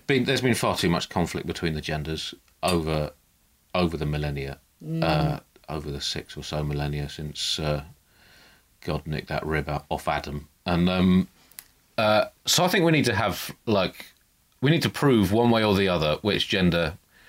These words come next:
Speaker 1: is better and or worse by doing, uh, working out based on the historical events of Men's Day and Women's Day,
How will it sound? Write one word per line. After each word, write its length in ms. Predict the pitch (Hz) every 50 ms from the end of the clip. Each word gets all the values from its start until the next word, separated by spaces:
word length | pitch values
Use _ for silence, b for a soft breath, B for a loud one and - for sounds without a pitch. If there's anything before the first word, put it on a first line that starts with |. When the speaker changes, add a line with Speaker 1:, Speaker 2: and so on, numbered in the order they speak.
| b b b b b b b b -
Speaker 1:
is 180 | 104 92 80 -
better 480 | - 95 87 82 - - 80 80 80 -
and 220 | 85 85 85 82
or 160 | 82 80 80
worse 480 | 80 82 80 78 78 - - - - - _ _ _ _ -
by 240 | - 104 104 98 92
doing, 500 | 90 123 110 107 104 98 98 101 98 - _ _ _ _ -
uh, 340 | 101 98 98 98 98 98 - - - _ _ _ _ - -
working 400 | 117 160 180 175 - 165 151 117
out 300 | 85 71 - - - -
based 340 | 139 139 127 - - - 131
on 360 | 110 110 104 104 104 92 - _ b b b b b b b b b - -
the 120 | 127 117
historical 520 | 113 147 139 - 180 180 170 170 165 143
events 340 | 123 113 127 110 95 - -
of 100 | 104 92
Men's 380 | 107 107 117 117 110 107 101 -
Day 300 | - 107 104 101 101 98
and 180 | 95 98 98
Women's 380 | 104 107 104 98 92 87 - -
Day, 320 | - 78 76 78 78 80